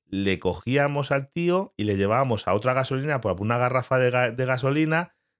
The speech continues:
Digo, "Oiga, <laughs> que sé que voy a llevarle yo a una gasolinera". "No, pero que os pago". Digo, "Mira, yo no podemos, aquí los que estamos, estamos en nuestro turno de trabajo, estamos trabajando, no podemos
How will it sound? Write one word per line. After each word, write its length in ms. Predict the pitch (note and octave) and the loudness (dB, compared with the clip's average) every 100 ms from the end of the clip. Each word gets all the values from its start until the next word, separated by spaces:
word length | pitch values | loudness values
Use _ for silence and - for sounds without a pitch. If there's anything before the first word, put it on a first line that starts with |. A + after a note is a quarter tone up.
| - | -12
Digo, 160 | - - | -12 -8
"Oiga, 340 | - - F2 - | -6 -6 -8 -14
<laughs> 80 | _ | _
que 100 | - | -8
sé 180 | - F#2 | -6 -4
que 220 | - B2 | 0 2
voy 80 | A2+ | 4
a 80 | D3+ | 4
llevarle 340 | A3 G#3+ F3+ | 4 4 4
yo 260 | A2+ D#3+ - - _ - - | 4 2 2 -8 _ -12 0
a 100 | G#2+ | 2
una 140 | D3+ | 4
gasolinera". 760 | F#3 F3 D#3 B2+ B2 F3+ D#3+ - - A2+ | 4 4 4 4 4 4 2 -2 -6 2
"No, 200 | D#3 A3 | 4 6
pero 180 | G3 | 4
que 80 | D3 | 4
os 80 | B2 | 2
pago". 320 | B2 F3 F3 | 2 2 4
Digo, 180 | A#2 F#2 | 4 4
"Mira, 180 | F#2+ E2 | 4 2
yo 120 | F2 | 2
no 160 | G2+ G#2+ | 2 2
podemos, 420 | G#2+ A2 B2+ C3 | 4 4 4 2
aquí 240 | A2+ G2+ A2 | 0 0 0
los 100 | G#2+ | 0
que 60 | |
estamos, 260 | A2 A2+ G2 | 0 0 0
estamos 280 | - G2+ G2+ | 0 0 0
en 60 | G2+ | 0
nuestro 220 | F#2+ F#2 | 0 -2
turno 200 | G#2 G2+ | 0 2
de 60 | |
trabajo, 560 | G2 G2 A2 - B2 C3+ | 2 2 2 2 0 0
estamos 340 | F#2+ G2 F#2+ | -2 -2 -2
trabajando, 540 | F#2 G2 F2+ G2+ G#2+ A#2+ | -2 0 0 0 0 2
no 160 | G#2 G2 | 2 2
podemos 540 | G2+ G2+ A2 B2 B2+ | 2 2 2 2 0